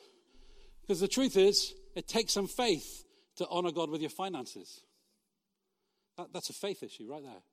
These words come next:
It's not about being generous, really. It's just about, actually, I recognize God's the owner of all things, so therefore he owns what I have, so I'll give it back to him. It's,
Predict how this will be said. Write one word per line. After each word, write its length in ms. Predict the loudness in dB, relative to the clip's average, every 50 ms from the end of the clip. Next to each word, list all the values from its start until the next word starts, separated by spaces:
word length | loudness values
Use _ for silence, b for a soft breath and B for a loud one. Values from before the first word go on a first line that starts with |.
| _ _ _
It's 100 | -14 -8
not 100 | -6 -4
about 360 | -2 0 0 0 0 0 -2
being 200 | -2 -2 -2 -2
generous, 440 | -2 -2 -2 0 0 -4 -4 -6 -6
really. 220 | -8 -8 -8 -8 B B B
It's 80 | B -8
just 180 | -6 -6 -4 -2
about, 240 | 0 0 -2 -2 -2
actually, 360 | -6 -8 -6 -6 -6 -6 -6 -6 B B B B B
I 80 | -4 -2
recognize 400 | -2 -2 -4 -4 -4 -4 -2 0
God's 220 | 0 0 0 2
the 100 | 2 2
owner 140 | 2 2 0
of 100 | -2 -2
all 80 | -2
things, 280 | -2 -2 -4 -4 -4 -4
so 80 | -4 -4
therefore 380 | -4 -4 -4 -4 -2 0 0
he 80 | 2 2
owns 180 | 0 -2 -4 -4
what 120 | -4 -2
I 120 | -2 -4 -4
have, 220 | -4 -8 -10 -10 -14 B B B B
so 140 | -8 -6 -6
I'll 60 | -4
give 140 | -4 -4 -6
it 80 | -6 -8
back 140 | -8 -12 -12
to 80 | -18
him. 120 | -18 -18 -20 _ _ _ _ _ _ _ _ _ _ _ _ _ _ _ _ _ _ _ _ _
It's, 160 | -12 -12 -12